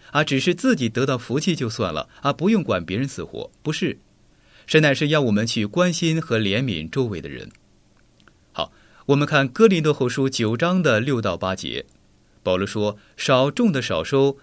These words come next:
多种的多收。”这话是真的。个人要随本心所酌定的，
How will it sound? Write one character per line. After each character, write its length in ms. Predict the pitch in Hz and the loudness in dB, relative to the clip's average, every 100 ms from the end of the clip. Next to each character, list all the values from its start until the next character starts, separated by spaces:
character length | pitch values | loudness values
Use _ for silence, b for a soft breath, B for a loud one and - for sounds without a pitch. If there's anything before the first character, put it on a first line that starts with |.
| b | b
多 240 | - 214 208 | 2 4 6
种 220 | 208 120 | 4 0
的 80 | 85 | -2
多 180 | 120 | -4
收。” 300 | 120 131 127 123 - | -2 -2 -2 -4 -2
这 120 | 151 | 0
话 140 | 113 98 | 2 -2
是 140 | - | -4
真 240 | - 92 | -6 -6
的。 160 | 80 - _ _ _ _ b b b | -6 -12 _ _ _ _ b b b
个 140 | - 156 | 4 6
人 140 | 135 | 6
要 140 | 139 127 | 4 0
随 200 | 117 123 | 0 0
本 240 | 120 107 | 2 0
心 200 | 110 170 | 0 -2
所 220 | 143 95 | -2 -4
酌 320 | - 104 120 | -2 -2 0
定 240 | 160 214 127 | 2 0 0
的， 160 | 85 | -2